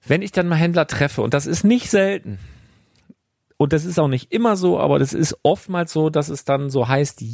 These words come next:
„Ja, ich höre euren Podcast, ist auch cool, aber warum habt ihr das dann verraten? Oder warum ist dann, und jetzt ist doch bald, und jetzt macht das bald jeder, und das ist ja, und wir sind so arm dran und so.“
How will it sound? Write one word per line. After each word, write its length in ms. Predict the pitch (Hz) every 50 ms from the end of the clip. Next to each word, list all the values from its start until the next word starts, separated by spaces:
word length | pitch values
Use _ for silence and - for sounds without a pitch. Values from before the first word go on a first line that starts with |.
| 120 131 123 - -
„Ja, 560 | 127 123 113 - - 262 269 269 262 247 254 247
ich 140 | 185 - -
höre 160 | 151 147 135
euren 240 | 139 135 135 127 120
Podcast, 480 | - - 202 - - - 185 180 165
ist 80 | 170 165
auch 160 | 143 131 - - _ _ - - - - 208
cool, 480 | 214 214 226 233 233 226 226 226 - - _
aber 1000 | - - 180 226 240 247 - 247 240 240 247 247 240 247 254 240 220 214 - 196
warum 360 | 202 196 202 214 196 190 170
habt 180 | 160 175 - -
ihr 60 | -
das 220 | - - - - -
dann 120 | 101 92
verraten? 500 | - - 104 - - 98 - - - -
Oder 320 | - 156 170 180 185 175
warum 460 | 165 180 185 185 165 180 180 175 170 156
ist 220 | 160 - - -
dann, 160 | 135 131 127
und 220 | - - 143 151 165
jetzt 220 | 170 165 - -
ist 260 | 196 190 156 - -
doch 100 | - -
bald, 320 | - - - - - 143 -
und 140 | 139 151
jetzt 180 | 151 151 147 143
macht 260 | 135 135 135 - -
das 120 | - 123 -
bald 220 | - - - -
jeder, 280 | - - - - - 50
und 240 | 64 175 165 151
das 160 | 151 135 139 -
ist 220 | - 123 - -
ja, 80 | - -
und 320 | - 147 156 156 147 -
wir 100 | 139 127
sind 180 | 120 120 117 113
so 120 | 107 95
arm 180 | - 95 101 101
dran 200 | - - 101 95
und 100 | - -
so.“ 120 | - 95